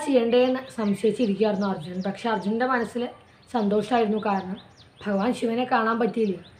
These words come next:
അത് എല്ലാവർക്കും പറ്റുന്നൊരു കാര്യമില്ലെന്നൊക്കെ ഓർത്ത് അർജുനന് വളരെയധികം സന്തോഷം തോന്നി. അങ്ങനെ അർജുനൻ എന്താ ചെയ്യേണ്ടതെന്ന് ഇങ്ങനെ നിശ്ചയില്ലാണ്ട് അവിടെ അങ്ങനെ ഇരിക്കുകയായിരുന്നു. ആ സമയത്താണ് കുബേരനും ധർമ്മരാജാവും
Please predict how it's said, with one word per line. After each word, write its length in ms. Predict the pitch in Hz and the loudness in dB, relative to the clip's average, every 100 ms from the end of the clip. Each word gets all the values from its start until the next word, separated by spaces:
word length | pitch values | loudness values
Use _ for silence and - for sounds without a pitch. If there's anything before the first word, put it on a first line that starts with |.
| - 226 | -12 -2
അത് 80 | 233 | 2
എല്ലാവർക്കും 400 | 214 208 202 277 | 4 2 0 0
പറ്റുന്നൊരു 340 | 254 233 254 247 | 0 2 0 4
കാര്യമില്ലെന്നൊക്കെ 720 | 254 214 240 240 226 226 214 220 | 4 4 4 2 0 -2 -2 -2
ഓർത്ത് 200 | 202 226 | -2 -2
അർജുനന് 300 | 208 208 226 226 | -2 -2 -2 -2
വളരെയധികം 480 | 185 226 196 226 226 | 0 -2 -2 -4 -4
സന്തോഷം 340 | 214 202 202 233 | -2 0 0 0
തോന്നി. 180 | 226 214 - _ _ _ _ _ _ _ _ _ _ _ _ _ _ _ _ | 0 0 -6 _ _ _ _ _ _ _ _ _ _ _ _ _ _ _ _
അങ്ങനെ 180 | 294 320 294 | 0 4 4
അർജുനൻ 340 | 196 233 254 - - - _ 247 | 2 0 -2 -6 -20 -20 _ -4
എന്താ 180 | 233 294 294 | 0 0 2
ചെയ്യേണ്ടതെന്ന് 460 | 254 226 226 233 | 0 2 0 -2
ഇങ്ങനെ 200 | 220 214 - - _ _ _ _ - | -2 -4 -8 -16 _ _ _ _ -4
നിശ്ചയില്ലാണ്ട് 520 | 208 - 233 220 214 | -2 2 2 2 2
അവിടെ 140 | 214 214 | 2 2
അങ്ങനെ 140 | 214 214 | 2 0
ഇരിക്കുകയായിരുന്നു. 420 | 208 208 196 190 214 | 0 -2 0 -2 -4
ആ 40 | - | -4
സമയത്താണ് 480 | 233 202 196 190 185 - - - _ - - - | -2 -2 -2 -4 -6 -12 -20 -20 _ -20 -12 -2
കുബേരനും 560 | 226 214 208 240 214 151 - - - - - | 0 2 2 0 -2 -6 -16 -20 -20 -18 -6
ധർമ്മരാജാവും 800 | 220 214 226 254 247 226 233 214 | -2 0 2 4 4 4 2 2